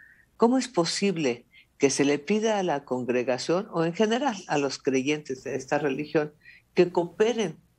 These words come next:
cuando el hombre se encargaba ofensivamente, ah, no solo con su ropa, sino con sus joyas,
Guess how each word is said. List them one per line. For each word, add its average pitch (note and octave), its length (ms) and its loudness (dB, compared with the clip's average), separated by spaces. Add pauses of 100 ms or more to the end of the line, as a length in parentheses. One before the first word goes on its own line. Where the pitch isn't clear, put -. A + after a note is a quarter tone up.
(180)
cuando E3 360 2
el E3+ 140 0
hombre A#3 300 -2
se F#3+ 140 -4
encargaba E3 720 -2
ofensivamente, E3 1200 -2 (220)
ah, - 160 0
no D3 140 2
solo A3+ 320 -2
con A2+ 180 -6
su - 160 -10
ropa, B2+ 400 -2
sino A2 300 -6
con A2+ 140 -4
sus - 220 -8
joyas, F3+ 760 0